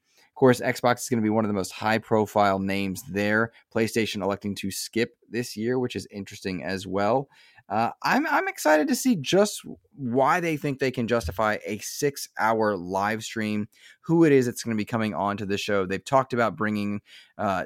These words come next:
demos of games like A Plague Tale Requiem and the upcoming Pentiment, which a lot of people are very excited about. The booth in Cologne, Germany is also gonna have Starfield's companion robot, uh, they're gonna have meet and greets for games like Sea of Thieves,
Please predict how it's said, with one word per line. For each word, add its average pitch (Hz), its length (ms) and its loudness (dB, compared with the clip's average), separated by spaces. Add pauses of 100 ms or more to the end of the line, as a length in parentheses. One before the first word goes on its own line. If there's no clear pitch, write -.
demos 113 480 4
of 95 140 -4
games 101 360 -4
like 92 200 -4
A 85 40 -10
Plague 101 340 -6
Tale 92 200 -4
Requiem 110 640 -2
and 101 320 -4
the 95 80 -2
upcoming 90 460 -6
Pentiment, 131 500 -6
which - 140 -12
a 95 40 -4
lot 90 180 -2
of 95 40 -10
people 95 240 -4
are 92 60 -2
very 95 260 -2
excited 92 380 -6
about. 95 260 0 (460)
The 110 320 2
booth 131 480 4
in 113 180 -4
Cologne, 104 380 -4
Germany 95 300 -2
is 95 100 -8
also 110 260 0
gonna 101 180 -4
have 98 200 -2
Starfield's 101 640 2
companion 104 600 -6
robot, 120 540 2 (380)
uh, 95 340 -2 (140)
they're 104 120 0
gonna 101 120 0
have 95 180 -2
meet 117 220 0
and 117 100 -6
greets 113 240 0
for 98 140 -12
games 98 280 -4
like 90 160 -4
Sea 104 280 -4
of 95 100 -4
Thieves, 104 600 -2